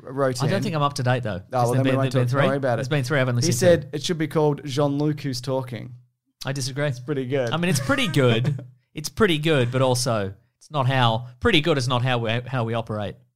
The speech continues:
Speaker 2: you know? This is a nine hundred thousand dollar operation, you know?
Speaker 1: <laughs> You know
Speaker 2: So,
Speaker 1: it is. <laughs>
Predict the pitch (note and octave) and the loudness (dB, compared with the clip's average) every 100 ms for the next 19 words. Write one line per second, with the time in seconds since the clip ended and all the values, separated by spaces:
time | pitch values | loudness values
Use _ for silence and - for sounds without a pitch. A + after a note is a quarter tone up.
0 | _ A#2+ B2 C3 - _ _ - D#3 C#3+ | _ -6 -4 -4 -10 _ _ -4 -2 0
1 | C#3 C#3+ B2+ B2+ A#2 - A#2 A2+ A2+ G#2 | 0 0 0 0 -2 -4 -6 -4 -6 -6
2 | G2+ G#2 G#2 G#2 - - G2 D3 - A3+ | -6 -6 -10 -12 -12 -16 -4 -2 0 0
3 | - G#3+ F#3 E3+ D3+ C#3+ C#3 B2+ - - | 0 -2 0 0 2 4 4 4 0 -8
4 | - - - - G#3+ | -12 -12 -16 -6 -6